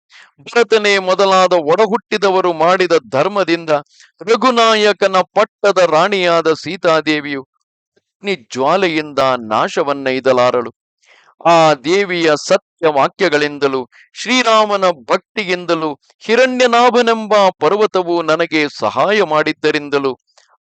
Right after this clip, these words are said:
ಅಗ್ನಿಯು ನನಗೆ ಶೀತವಾದ್ದರಿಂದಲೂ ಆ ದೇವಿಯ ಮಹಿಮೆಯು ಪ್ರಕಟವಾಯಿತು.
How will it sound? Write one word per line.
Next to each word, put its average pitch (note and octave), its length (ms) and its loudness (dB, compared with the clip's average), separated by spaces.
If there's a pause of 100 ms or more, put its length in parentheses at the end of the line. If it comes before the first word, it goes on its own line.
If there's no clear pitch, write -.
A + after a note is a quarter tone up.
(120)
ಅಗ್ನಿಯು D#3+ 580 -4
ನನಗೆ C#3+ 560 -2
ಶೀತವಾದ್ದರಿಂದಲೂ C#3 1400 -4 (460)
ಆ C#3+ 180 4
ದೇವಿಯ D3+ 580 -4
ಮಹಿಮೆಯು B2+ 800 -8
ಪ್ರಕಟವಾಯಿತು. A#2 760 -4